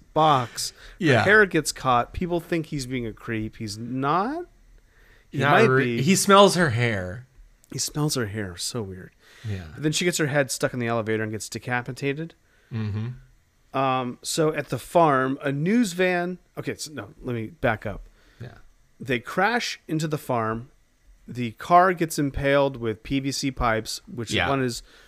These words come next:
Speaker 1: very sharp behind Kat Jennings' head.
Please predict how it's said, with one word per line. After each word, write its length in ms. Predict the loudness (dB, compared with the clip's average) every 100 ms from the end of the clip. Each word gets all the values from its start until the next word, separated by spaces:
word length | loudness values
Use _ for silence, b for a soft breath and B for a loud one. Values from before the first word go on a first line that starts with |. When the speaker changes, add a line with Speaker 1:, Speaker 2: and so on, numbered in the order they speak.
| b
Speaker 1:
very 280 | 2 4 4
sharp 500 | 2 0 0 -2 -4
behind 640 | -4 -2 -2 -2 -4 -8 -12 b b
Kat 400 | -8 -2 -2 -4 _ -10
Jennings' 560 | -2 0 0 -4 -8
head. 400 | -6 -6 -6 -8